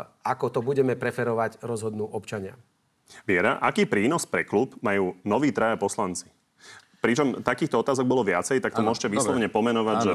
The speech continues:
Speaker 2: pán
Speaker 3: hej.
Speaker 2: Krošlák, pán Šimko, pani Tabak, v čom sú tak
Speaker 3: Je to
Speaker 2: prínosom?
Speaker 3: počet poslancov, ktorý môžete, e, s ktorými môžete disponovať a od toho sa odvíja vaša politická sila v rámci koalície, ale aj celého parlamentu.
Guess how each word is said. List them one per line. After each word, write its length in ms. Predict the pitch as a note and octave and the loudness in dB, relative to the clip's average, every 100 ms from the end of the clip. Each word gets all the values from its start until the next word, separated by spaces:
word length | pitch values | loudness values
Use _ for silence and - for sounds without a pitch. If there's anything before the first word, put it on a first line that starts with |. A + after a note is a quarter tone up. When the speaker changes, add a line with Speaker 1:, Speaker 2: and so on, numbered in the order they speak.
| E2 | 0
Speaker 2:
pán 120 | A2 | 0
Speaker 3:
hej. 40 | - | 0
Speaker 2:
Krošlák, 540 | G2 - C3+ B2 A#2+ F#2+ | -2 -2 -2 -2 -2 -4
pán 160 | F#2 | -6
Šimko, 480 | E2 A2+ A2+ A#2+ G2+ | -4 -2 -2 -2 -2
pani 240 | G2 F#2 - | -2 -4 -4
Tabak, 400 | F2 F2 D#2+ - | -4 -2 -6 -8
v 80 | |
čom 160 | - F2 | -12 -10
sú 160 | - E2 | -10 -12
tak 160 | E2+ - _ - | -14 -16 _ -10
Speaker 3:
Je 80 | - | -6
to 160 | - A2 | -6 -4
Speaker 2:
prínosom? 60 | |
Speaker 3:
počet 240 | B2+ B2 G2 | -6 -6 -6
poslancov, 480 | A2 A2 G#2+ F#2+ F#2 | -6 -4 -6 -6 -6
ktorý 240 | G2+ F#2+ | -4 -4
môžete, 640 | F2 F#2+ F#2+ F#2 F2+ F2 E2+ | -4 -4 -6 -6 -4 -4 -6
e, 400 | E2 E2+ E2+ - | -12 -10 -10 -8
s 80 | |
ktorými 240 | - F2+ F2 | -6 -4 -4
môžete 320 | F2 F#2 E2 | -6 -6 -8
disponovať 640 | E2 - F#2+ F2+ F2 - | -10 -8 -6 -4 -4 -6
a 480 | E2 D#2+ D#2 D#2 D#2 | -8 -6 -4 -6 -10
od 200 | D2+ F#2 G2 | -10 -6 -4
toho 160 | E2 | -4
sa 160 | - E2+ | -4 -6
odvíja 320 | E2+ E2 D2+ | -4 -4 -4
vaša 240 | D#2+ - | -8 -8
politická 480 | - D#2+ - - D#2+ | -10 -10 -10 -12 -10
sila 240 | - E2 D2 | -8 -8 -6
v 80 | |
rámci 320 | D#2 D2+ F2 - | -8 -10 -10 -4
koalície, 480 | G2 F#2 D#2+ E2+ | -2 -2 -6 -8
ale 240 | D#2 D#2 D2+ | -6 -6 -8
aj 80 | - | -8
celého 240 | D#2 D2 | -10 -10
parlamentu. 480 | - C#2+ C#2+ C#2 | -12 -14 -16 -18